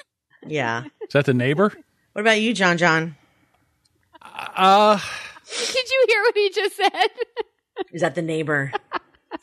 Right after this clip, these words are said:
Speaker 2: I, I honestly, I hate Valentine's Day. I, I just think it's a lot of pressure.
Speaker 1: Did you hate it when you were married, though?
Speaker 2: Oh,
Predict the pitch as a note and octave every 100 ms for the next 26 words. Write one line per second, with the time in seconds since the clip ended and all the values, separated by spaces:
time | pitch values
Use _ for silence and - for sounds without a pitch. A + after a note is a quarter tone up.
0 | - _ - - - - _ - _ _
1 | _ _ _ _ _ - F3+ F#3 G3+ F3
2 | A3 - E3+ C#3+ C3 D#3+ C#3 B2 A2+ A2
3 | A2+ A2 G2+ A#2+ A#2+ C3+ B2 - _ -
4 | B2+ A#2 B2+ C3 - C3+ C3 C3 B2 A2+
5 | - B2 B2+ G#3+ B3+ B3 B3 B3 A#3+ A#3
6 | A#3 A3+ A3+ A#3 A3+ A3+ A3+ A3+ C#3 D3
7 | A#2+